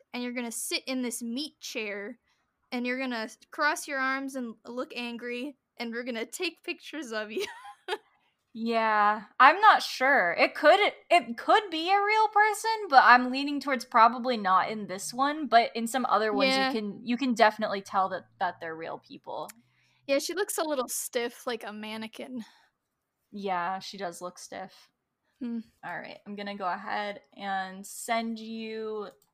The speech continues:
Speaker 2: the next image.
Speaker 1: Oh, whoa.
Speaker 2: <laughs> Yeah, this
Speaker 1: Okay.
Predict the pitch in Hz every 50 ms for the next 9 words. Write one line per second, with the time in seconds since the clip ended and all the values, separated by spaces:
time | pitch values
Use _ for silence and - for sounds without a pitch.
0 | _ _ 202 202 196 185 185 185 185 180 165 170 165 _ - - - - - -
1 | _ _ _ _ _ _ _ _ _ - 180 202 190 165 - - - - - _
2 | _ - - 294 302 311 311 294 254 226 226 220 247 285 320 359 359 349 339 302
3 | 262 233 214 202 185 - - _ _ _ _ _ - 254 214 - - - 214 -
4 | - 247 269 185 175 185 202 233 214 214